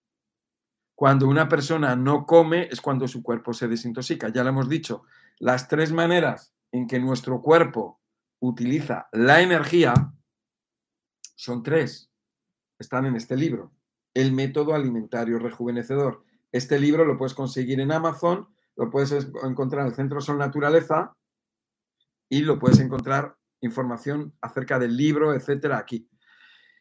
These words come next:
Las tres maneras en que nuestro cuerpo utiliza la energía es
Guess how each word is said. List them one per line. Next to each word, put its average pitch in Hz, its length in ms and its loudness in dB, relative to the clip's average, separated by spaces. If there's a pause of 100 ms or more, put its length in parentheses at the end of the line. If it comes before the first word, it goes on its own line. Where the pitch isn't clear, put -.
(1900)
Las 151 420 4
tres 220 480 8
maneras 165 680 2
en 135 120 -4
que 139 100 -2
nuestro 143 380 -2
cuerpo 170 480 2
utiliza 156 840 0
la 135 220 2
energía 160 540 2
es - 300 -6